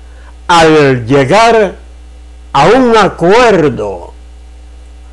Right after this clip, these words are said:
con Nikita Khrushchev, los cuales Estados Unidos no invadiría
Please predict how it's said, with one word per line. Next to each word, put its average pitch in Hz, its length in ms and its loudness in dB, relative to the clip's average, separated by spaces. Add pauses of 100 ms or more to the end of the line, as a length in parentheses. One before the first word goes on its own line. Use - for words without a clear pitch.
(160)
con 165 300 0
Nikita 156 840 0
Khrushchev, 190 760 0 (840)
los 143 260 0
cuales 151 960 0 (960)
Estados 208 720 0
Unidos 180 640 0
no 190 300 2
invadiría 160 1800 0